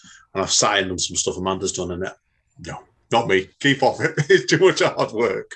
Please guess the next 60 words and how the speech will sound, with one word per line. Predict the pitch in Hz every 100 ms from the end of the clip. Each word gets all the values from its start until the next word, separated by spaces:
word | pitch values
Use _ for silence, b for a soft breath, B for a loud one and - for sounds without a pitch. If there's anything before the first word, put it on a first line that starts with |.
| - B B 170 -
That's | 117 -
for |
sure | 104 110 98 98
of | 101
it. | - _ -
Now, | 151 160 147 _ _ _ _ -
last | 214 220
thing | 277 254
I |
want | 233 226
to | -
touch | - -
you | 98
today, | 82 95 90
or | 82 80 - -
last | 113 -
thing | 113 101
before | 98 104
we | 98
come | 104
and | 98 98
let | 101
you | 107
do | 101
all | 95
the | 92
plugging, | - 98 87 82 B B B 107
I |
want | 151 220
to | 233 208 -
talk | 202 -
to | 143
you | 120
about | 101
some | 98
of | 95
the |
books | 98 - -
you've | 143 104
been | 98
involved | 90 92 90 -
in. | 87 - b b b -
'Cause | 120
I |
know | 131
you've | 165 180 165
done | 151
involved | 135 120 131 110
in | 101
three | - - 139 131 113 160
books, | 151 -
haven't | 135 123 127
you? | 85 85
So, | 80 90 85 78 _ _ b b b
so | - 101 101
I | 113
want | 151 151
to |
know | 139 120
about | 110 110